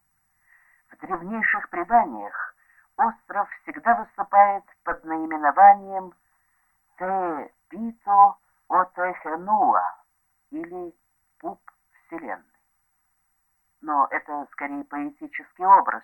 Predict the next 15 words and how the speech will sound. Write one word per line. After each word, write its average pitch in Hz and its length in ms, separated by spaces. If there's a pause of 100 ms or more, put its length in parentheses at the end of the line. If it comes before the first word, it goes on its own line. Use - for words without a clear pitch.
(140)
чем 120 300
имя, 107 360 (460)
потому 127 320
что 139 440
позднее 135 760
островитяне 135 880
называли 143 500
его 185 300
также 180 560 (400)
"глаз, - 520 (340)
видящий 269 800
небо, 214 580 (140)
и 302 100
порог 117 760 (100)
неба". 92 540